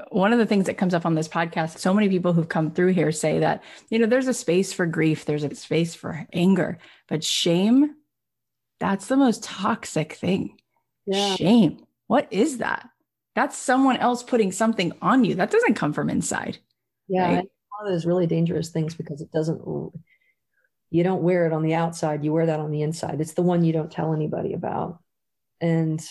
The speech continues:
Speaker 2: you know, that's the cancer one, I think. And it's like, it's very prevalent. I was actually, I saw that,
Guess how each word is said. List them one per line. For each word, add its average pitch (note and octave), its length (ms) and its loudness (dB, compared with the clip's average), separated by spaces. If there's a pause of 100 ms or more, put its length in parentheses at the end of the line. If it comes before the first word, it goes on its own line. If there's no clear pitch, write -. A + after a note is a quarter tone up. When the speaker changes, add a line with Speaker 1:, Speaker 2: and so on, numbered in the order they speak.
(120)
Speaker 2:
you E3+ 160 -2
know, E3+ 280 -6 (200)
that's F3+ 200 -4
the - 80 -12
cancer E3+ 460 -4
one, - 440 -8 (380)
I E3 60 -6
think. E3+ 460 -10 (120)
And F3 160 0
it's E3+ 320 -2
like, D#3 440 -4 (720)
it's F3 180 -4
very E3+ 400 0
prevalent. D3 580 -6 (380)
I G3+ 120 2
was G3+ 120 2
actually, G3 320 0
I F3+ 40 2
saw F3+ 200 -2
that, E3+ 280 -2